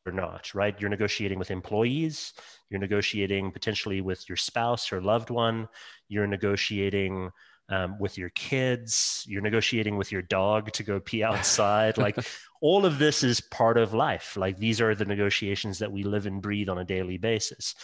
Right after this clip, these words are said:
Speaker 1: Some people in, in the leadership or sort of organizational behavior world call it getting alignment,
Speaker 2: Mm-hmm.
Speaker 1: which is really, like, a really fancy way of saying, like, "Let's come to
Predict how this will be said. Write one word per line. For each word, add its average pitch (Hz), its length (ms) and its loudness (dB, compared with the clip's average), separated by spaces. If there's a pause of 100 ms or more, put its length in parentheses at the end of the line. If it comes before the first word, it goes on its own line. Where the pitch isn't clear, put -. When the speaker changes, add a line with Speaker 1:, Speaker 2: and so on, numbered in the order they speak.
(320)
Speaker 1:
Some 156 220 4
people 123 460 2
in, 110 340 0
in 104 300 -4
the 104 100 0
leadership 113 640 2
or 95 320 0 (260)
sort 113 140 -4
of 104 160 -4
organizational 107 720 2
behavior 107 420 0
world 101 360 0
call 101 260 -4
it 95 80 -4 (120)
getting 101 300 0
alignment, 101 720 0 (440)
Speaker 2:
Mm-hmm. 101 180 -6
Speaker 1:
which - 80 0
is 127 140 -2
really, 135 360 6
like, 123 440 4 (440)
a 113 160 4
really 123 240 4
fancy 120 480 4
way 110 200 4
of 101 140 0
saying, 101 360 2
like, 98 320 0
"Let's 104 180 2
come 104 240 -2
to 101 340 -2